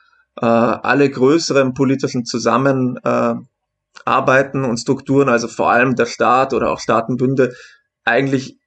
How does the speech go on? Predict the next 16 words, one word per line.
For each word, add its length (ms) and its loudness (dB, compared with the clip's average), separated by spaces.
in 280 0
sich 400 -2
dann 180 0
unfähig 560 0
sind, 160 0
mit 160 0
wirklich 300 -2
großen 460 2
Herausforderungen 640 2
umzugehen, 440 0
in 140 2
dem 200 2
Fall 220 -2
halt 180 -4
die 80 -6
Zombie-Apokalypse. 1160 -2